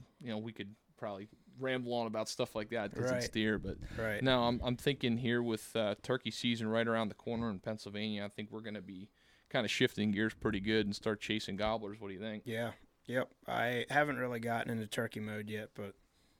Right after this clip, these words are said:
Speaker 2: I will soon.
Speaker 1: You're holding
Speaker 2: Um,
Speaker 1: back 'cause shed hunting just kinda
Speaker 2: yeah.
Speaker 1: started for
Speaker 2: I,
Speaker 1: you.
Speaker 2: I want another, yeah,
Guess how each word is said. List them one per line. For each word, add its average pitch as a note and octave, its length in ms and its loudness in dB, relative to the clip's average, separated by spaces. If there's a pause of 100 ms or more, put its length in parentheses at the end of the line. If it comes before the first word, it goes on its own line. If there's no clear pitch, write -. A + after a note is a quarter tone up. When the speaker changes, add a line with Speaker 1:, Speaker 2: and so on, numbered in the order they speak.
(160)
Speaker 2:
I A#2+ 80 0
will A2+ 220 0
soon. G#2 420 -6 (280)
Speaker 1:
You're D3 140 4
holding D3+ 280 10
Speaker 2:
Um, A#2+ 60 6
Speaker 1:
back B2 260 8
'cause G#2+ 140 4
shed C3 300 6
hunting A2 280 4
just A2 140 -2
kinda A2 160 2
Speaker 2:
yeah. G2+ 60 -2
Speaker 1:
started A#2 440 -2
for - 140 -2
Speaker 2:
I, C3 100 6
Speaker 1:
you. - 80 -4
Speaker 2:
I C3+ 60 6
want D3 260 8
another, A#2+ 520 2 (260)
yeah, G#2 240 -4